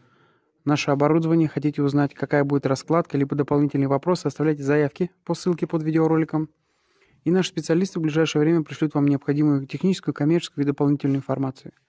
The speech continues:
Так как мы находимся сейчас на складе, то хочу обратить внимание на плюсы использования в складах. Это то, что вы можете максимально заполнять рабочее пространство вдоль стен. То есть установка панели на потолке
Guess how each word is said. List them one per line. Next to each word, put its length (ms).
Так 140
как 100
мы 100
находимся 400
сейчас 400
на 120
складе, 460
то 120
хочу 280
обратить 300
внимание 420
на 140
плюсы 380
использования 440
в 40
складах. 460
Это 180
то, 120
что 200
вы 80
можете 340
максимально 460
заполнять 440
рабочее 340
пространство 480
вдоль 260
стен. 320
То 800
есть 140
установка 440
панели 340
на 120
потолке 500